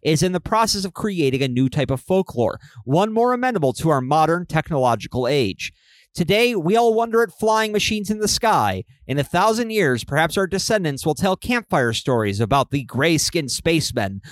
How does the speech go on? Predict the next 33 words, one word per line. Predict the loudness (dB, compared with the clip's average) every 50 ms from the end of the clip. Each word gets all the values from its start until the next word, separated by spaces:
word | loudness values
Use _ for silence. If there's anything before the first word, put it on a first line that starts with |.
| -20 -14 -4
whom | 0 0 0 2 0
their | -2 -2 -2 -2
ancestors | -2 -2 -2 -2 -2 -2 -2 -2 -2 -4 -4 -4 -2
so | -2 -2 -2
foolishly | -4 -4 -2 0 0 0 0 -2 -2 -2 -4 -4 -2
believed | -2 -2 -2 0 0 0 0 -2 -6
in. | -8 -8 -10 -16 -18 _ _ _ _ _ _ _ _ -20 -20 -20 _ _ -2
And | -2 -2
on | 0 0 0 0
that | 0 0 0 0
note, | 0 0 2
we | 0 -2 -2
get | -4 -4 -2
to | -2 0
our | 0 0
third | 0 0 0 0 0 -2
discussion | -4 -6 -4 -2 -2 -2 -2 -4 -4
question | -2 -2 -2 -2 -2 -4 -4 -4
here. | -4 -4 -4 -6 -8 -12 -16 _ -20 -20 -20 -20 _ _ _
I | 0 2
want | 2 2 0 0 -2
to | -4
dwell | -4 -2 0 2 2 4 2
on | 2 0
this | 0 0 0 0
idea | 0 0 2 0 0 0
of | 0
folklore | 0 0 0 0 0 -2 -4 -6 -6
for | -6 -8 -8 -6
a | -6
second, | -6 -6 -8 -8 -10 -14 -12
'cause | -10 -4 -2
that, | 0 2 2 0 0